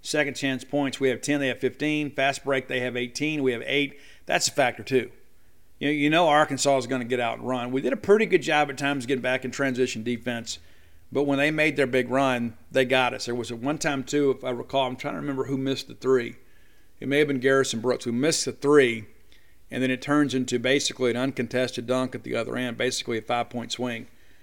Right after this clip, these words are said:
You know, that's the thing. When you miss the shot, you can't sit there and lament the loss. You gotta get back on defense 'cause Arkansas is a team that'll make you pay.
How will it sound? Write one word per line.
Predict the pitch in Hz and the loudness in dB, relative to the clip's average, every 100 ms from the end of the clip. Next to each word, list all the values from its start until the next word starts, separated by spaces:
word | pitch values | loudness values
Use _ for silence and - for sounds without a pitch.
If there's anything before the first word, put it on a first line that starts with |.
| - - - - - - | -20 -20 -18 -16 -16 -14
You | - | -6
know, | |
that's | 131 135 | -4 -4
the | - | -4
thing. | 143 127 | -2 -2
When | 120 | 0
you | 127 | -2
miss | 127 147 - | 0 -2 -2
the | |
shot, | 117 147 131 117 - - - - | -2 0 2 0 -6 -20 -20 -18
you | 131 | -10
can't | 139 139 | -4 -2
sit | 131 143 139 | 0 -2 0
there | 131 | -2
and | 123 | 0
lament | 120 131 127 | -2 -2 -4
the | 120 | 0
loss. | 135 113 110 - | 2 4 0 -4
You | 127 | -4
gotta | 117 | -4
get | 120 120 | -2 -4
back | 120 117 | -4 -6
on | 117 | -4
defense | 123 135 117 107 110 | -2 -4 -4 -8 -10
'cause | 113 | -4
Arkansas | 127 127 131 113 123 113 | 0 0 -2 -4 -2 -2
is | 110 | -4
a | |
team | - 127 | -4 -4
that'll | 117 113 | -4 -6
make | 113 - | -8 -12
you | |
pay. | - 123 113 110 | -6 -4 -4 -8